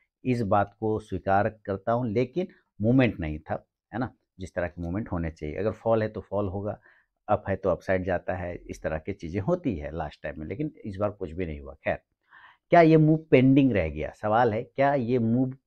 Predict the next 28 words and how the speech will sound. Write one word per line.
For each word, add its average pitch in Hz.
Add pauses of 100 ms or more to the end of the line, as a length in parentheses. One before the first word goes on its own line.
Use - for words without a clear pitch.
(120)
पेंडिंग 117
रह 95
गया 76 (140)
कल 98
वीकेंड 92
के 85
लिए, 78
फ्राइडे 95
के 82
लिए, 78
शुक्रवार 80
के -
लिए? 73 (440)
तो -
इसकी -
संभावना 95
बनती 73
है 69
कि -
हो 127
सकता -
है 98
एक 92
मूव 110 (440)
पेंडिंग 82
रह 71
गया 69
हो, 71